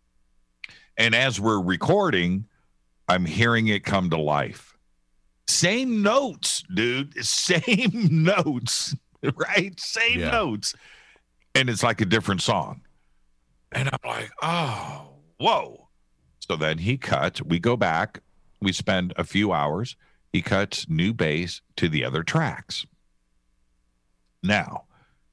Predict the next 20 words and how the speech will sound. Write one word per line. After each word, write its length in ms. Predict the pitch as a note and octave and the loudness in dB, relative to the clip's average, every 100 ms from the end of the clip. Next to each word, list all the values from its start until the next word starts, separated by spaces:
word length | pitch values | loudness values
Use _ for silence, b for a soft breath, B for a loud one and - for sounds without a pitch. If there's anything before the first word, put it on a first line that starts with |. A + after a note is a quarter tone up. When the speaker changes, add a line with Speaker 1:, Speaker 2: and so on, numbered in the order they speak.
| _ | _
Speaker 1:
it's 160 | F2+ - | -4 2
like 200 | G#2+ F#2 | 2 2
the 100 | F#2+ | 2
next 440 | G2 A#2+ - F#2 | 2 2 0 0
day, 460 | F2+ D#2 A#1+ - - | 2 2 -2 -8 -8
and 80 | - | -2
I've 140 | G#2 G2 | 0 2
got 220 | G#2+ - | 0 0
rough 300 | F#2+ G#2+ - | -2 -2 -2
mixes 480 | G2+ G2 - G2+ F2+ | -4 -4 -4 -4 -2
up, 360 | G2 G2 G2+ | 0 -2 -4
and 120 | F2 | -2
I'm, 160 | F#2+ F#3 | 0 0
I'm, 320 | D#3+ C3+ C#3 | 2 2 2
I'm 140 | B2 C#3 | 2 2
not 160 | F3 | 2
even 240 | E3 B2 F#2 | 2 0 -2
playing 720 | - G#2 A#2 B2 F#2+ D#2 C#2+ | -2 0 2 2 0 -2 -4
the 260 | E2 F2 F2 | -2 0 2
old, 320 | F2 E2+ D2+ | 2 0 -2